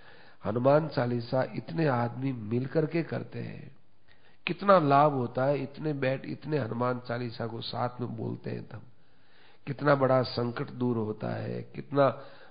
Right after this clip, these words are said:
भगवान के अंदर अनुराग बढ़ने की शक्ति हनुमान जी महाराज की कृपा से आती है।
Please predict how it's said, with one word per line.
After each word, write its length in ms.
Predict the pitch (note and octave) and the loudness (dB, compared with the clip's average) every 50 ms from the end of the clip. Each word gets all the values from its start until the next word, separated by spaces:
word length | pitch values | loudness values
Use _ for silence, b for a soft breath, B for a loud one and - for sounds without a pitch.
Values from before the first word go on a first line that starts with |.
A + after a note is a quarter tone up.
| B B | B B
भगवान 480 | A2 A2+ G#2+ A2 A#2 A#2+ B2+ C3+ C3+ C3 | 0 0 2 2 2 2 4 2 2 0
के 120 | B2 C3 | -2 -2
अंदर 180 | B2+ B2 B2 A#2+ | -2 -2 -2 -4
अनुराग 500 | - - A2+ A#2 A#2+ B2 C3 C3 C3+ C3+ | -4 -4 -4 -2 2 4 4 4 4 2
बढ़ने 380 | B2 C3 B2+ A#2 A#2 B2 B2+ | 0 -4 -4 -2 -2 -2 -2
की 140 | B2+ B2+ B2 | -2 -2 -2
शक्ति 420 | A#2 - - A2+ - - - B2+ A#2+ | -2 -2 -4 -4 -8 -6 -4 -4 -4
हनुमान 460 | G#2 F#2+ G#2 G#2 A2 A#2+ A#2+ B2+ B2 | -4 -4 -4 -4 -2 -2 -2 -2 -2
जी 100 | C3 C3 | -4 -4
महाराज 380 | A#2+ A2+ A2 A#2 A2+ A#2 A2 | -4 -4 -4 -2 -4 -4 -4
की 80 | - A#2+ | -6 -12
कृपा 400 | A2+ - - A2 A2 - B2 B2 | -12 -10 -10 -8 -4 -2 -2 -2
से 220 | A#2 - - C#3 | -2 -2 -2 -2
आती 360 | - - - - - - B2+ A#2+ | -2 -2 -2 -6 -6 -6 -6 -6
है। 300 | G#2+ G#2+ A#2 A#2 A2+ | -6 -6 -8 -10 -10